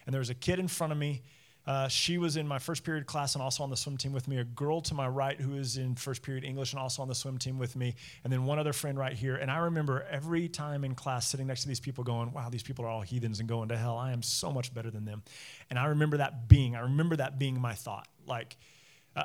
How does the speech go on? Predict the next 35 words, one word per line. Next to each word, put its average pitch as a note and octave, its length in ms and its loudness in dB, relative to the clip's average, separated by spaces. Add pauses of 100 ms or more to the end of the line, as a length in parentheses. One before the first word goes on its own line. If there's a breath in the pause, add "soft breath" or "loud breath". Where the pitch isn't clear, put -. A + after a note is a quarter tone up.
I - 140 0
would C#3 140 -4
try C3+ 180 2
to B2 60 0
share - 240 2
Jesus D3 360 -2
with E3+ 80 -8
them, E3+ 100 -4
try C3 140 -2
to A#2+ 80 0
tell D3 140 -2
them C#3+ 80 -2
about C#3+ 200 -2
Jesus, C3+ 300 -4
but A#2+ 100 -12
I'm A2 80 -6
like, G#2+ 160 -8 (140)
"But - 160 -20
man, A#2 180 -6 (160)
really? C#3 280 2
Can A#2 180 -8
he G#2+ 100 -2
save B2+ 320 -2
them? D3 140 -4
'Cause G#2+ 100 -6
they B2+ 120 -4
are G#2 100 -4
super B2 400 -6
screwed A2 300 -6
up." - 140 -10
That, - 220 -6
that D#3+ 200 2
was D3 120 0
my B2+ 140 2
thought. A2 480 -4